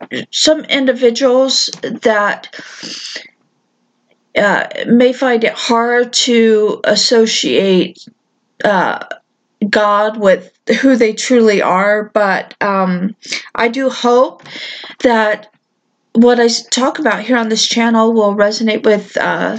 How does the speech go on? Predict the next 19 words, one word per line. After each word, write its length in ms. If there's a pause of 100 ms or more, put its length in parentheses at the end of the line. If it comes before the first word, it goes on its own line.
(360)
you 160
know, 140
many 320
of 160
you. 320 (920)
I 160
am 200
a 80
firm 280
believer 560 (840)
there 200
are 120
no 160
coincidences 1120 (140)
in 160
this 240
life, 380 (640)
and, 720 (100)
uh, 420